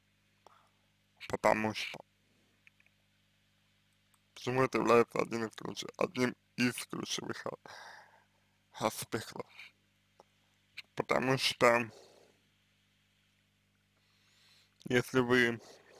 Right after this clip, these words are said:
сами негативно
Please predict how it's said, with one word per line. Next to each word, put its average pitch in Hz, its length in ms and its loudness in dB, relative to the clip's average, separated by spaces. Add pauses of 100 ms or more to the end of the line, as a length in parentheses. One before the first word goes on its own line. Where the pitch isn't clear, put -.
(1600)
сами 170 360 4 (4000)
негативно 120 640 2